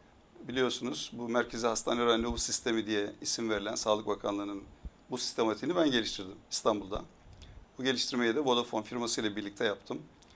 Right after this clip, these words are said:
Ve İstanbul'da da, e, işte Siyami Ersek gibi, İstanbul Eğitim Araştırma Hastanesi gibi,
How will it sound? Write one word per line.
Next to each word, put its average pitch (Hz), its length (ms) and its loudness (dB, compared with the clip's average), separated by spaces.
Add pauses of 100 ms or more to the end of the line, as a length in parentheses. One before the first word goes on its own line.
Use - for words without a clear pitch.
(280)
Ve 120 200 2
İstanbul'da 107 600 0
da, 120 240 2 (220)
e, 57 80 -8 (460)
işte - 180 -8
Siyami 117 400 6
Ersek 110 440 2
gibi, 107 180 -2
İstanbul 107 500 -2
Eğitim 107 220 -4
Araştırma 107 380 -2
Hastanesi 107 480 -2
gibi, 101 280 -6